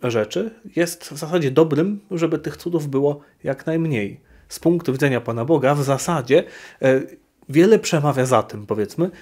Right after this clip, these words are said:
żeby cudów było jak najmniej. Jest to kwestia tego wyważenia pomiędzy tym porządkiem a korzyścią dla dusz. Korzyść dla dusz jest ważniejsza, dlatego ilość cudów jest taka, żeby wystarczyła każdemu, kto tylko szuka prawdy,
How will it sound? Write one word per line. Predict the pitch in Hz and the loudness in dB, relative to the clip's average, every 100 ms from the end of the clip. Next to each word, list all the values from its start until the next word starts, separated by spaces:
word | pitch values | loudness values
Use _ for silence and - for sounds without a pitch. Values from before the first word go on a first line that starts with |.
| - | -10
żeby | 131 170 180 | -4 -2 -2
cudów | 180 175 165 | 0 0 0
było | 165 160 | 0 2
jak | 165 165 | 2 -2
najmniej. | 160 165 156 101 - | -4 -2 0 -2 -6
Jest | - - | -16 -14
to | 135 | -8
kwestia | 123 - 131 131 - - | -6 -2 -2 -2 -8 -12
tego | - 120 | -6 -2
wyważenia | 123 135 135 139 160 110 98 | 0 0 2 4 4 2 -4
pomiędzy | 113 110 110 | -10 -14 -10
tym | 123 | -10
porządkiem | 120 110 120 165 170 220 220 | -4 -2 0 -2 -4 -6 -2
a | 156 175 - | -2 -2 -4
korzyścią | - 151 151 - 151 | -6 -4 -4 -2 -2
dla | 143 131 | 0 0
dusz. | - - - - - - | -2 -12 -16 -20 -20 -2
Korzyść | 139 139 117 - | 2 2 0 -6
dla | 117 | -4
dusz | 113 117 - | -4 -6 -10
jest | 107 113 | -12 -4
ważniejsza, | 117 127 113 107 - 185 - - _ _ _ _ _ _ | -2 -2 -4 -4 -4 -6 -8 -20 _ _ _ _ _ _
dlatego | - 165 120 127 165 | 0 2 4 4 2
ilość | 208 175 147 | 2 0 0
cudów | - 185 180 | 0 0 2
jest | 147 147 - _ | -2 -6 -12 _
taka, | 147 127 - 226 - - | -2 0 0 -2 -4 -6
żeby | 131 131 147 151 - - | -2 2 2 2 -10 -10
wystarczyła | 120 160 160 - 151 147 - 233 117 107 - - | 0 0 0 -4 -4 -4 0 2 2 0 -10 -8
każdemu, | 113 110 113 143 196 | -4 -2 2 2 0
kto | 185 147 | -4 -6
tylko | 160 160 | -6 -6
szuka | 151 - - 101 - _ _ | -6 -6 -8 -12 -16 _ _
prawdy, | 107 101 107 156 | -2 -2 -2 -4